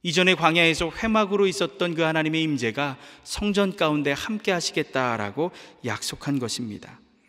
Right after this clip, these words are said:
하나님께 나아갈 수 있는 근거가 이스라엘 백성에게 있는 것이지요.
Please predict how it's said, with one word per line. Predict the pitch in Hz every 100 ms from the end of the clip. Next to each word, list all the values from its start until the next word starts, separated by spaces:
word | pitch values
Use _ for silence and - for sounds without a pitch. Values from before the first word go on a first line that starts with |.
| _ - - -
하나님께 | - 190 180 165
나아갈 | 170 147 151 160 165
수 | -
있는 | 147 139 147
근거가 | - 214 220 156 120 135 135 - -
이스라엘 | 151 - 139 135
백성에게 | 135 - 127 110 95 127 131 - -
있는 | 123 117 127
것이지요. | 120 110 - - 117